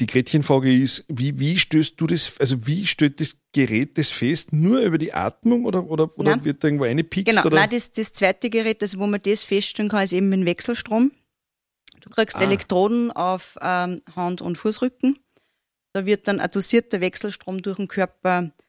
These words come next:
Speaker 2: durchgegangen und die,
Speaker 1: Mhm.
Speaker 2: die Widerstände, die auftreten von den verschiedenen Orten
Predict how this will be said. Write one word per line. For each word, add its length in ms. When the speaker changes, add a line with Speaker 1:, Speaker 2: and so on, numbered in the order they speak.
Speaker 2:
durchgegangen 640
und 240
die, 220
Speaker 1:
Mhm. 100
Speaker 2:
die 340
Widerstände, 720
die 140
auftreten 800
von 140
den 100
verschiedenen 520
Orten 540